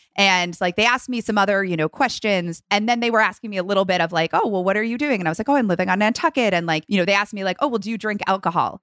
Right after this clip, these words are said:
And I said, "Yes," because I was at the time. And they said, "Well, that's it. That's why you feel the way you do. It's because of the alcohol."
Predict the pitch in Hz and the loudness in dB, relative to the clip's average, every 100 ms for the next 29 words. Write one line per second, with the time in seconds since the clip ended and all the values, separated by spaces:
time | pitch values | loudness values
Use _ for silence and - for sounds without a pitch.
0 | - 190 185 175 180 202 214 175 453 156 | 0 4 4 2 -2 -2 -2 2 2 0
1 | 170 - - 240 220 202 180 240 254 208 | -4 -14 -4 -2 0 0 0 0 0 -2
2 | 190 185 165 139 151 233 - - 214 262 | -4 -2 0 0 0 -2 -4 -4 0 0
3 | 233 214 220 202 - 87 _ 208 208 220 | 0 2 2 0 -10 -14 _ -4 0 0
4 | 202 220 196 190 180 175 190 196 - - | 0 -2 0 0 0 2 2 2 0 -2
5 | 180 170 160 156 151 156 135 | -2 -2 0 0 2 0 0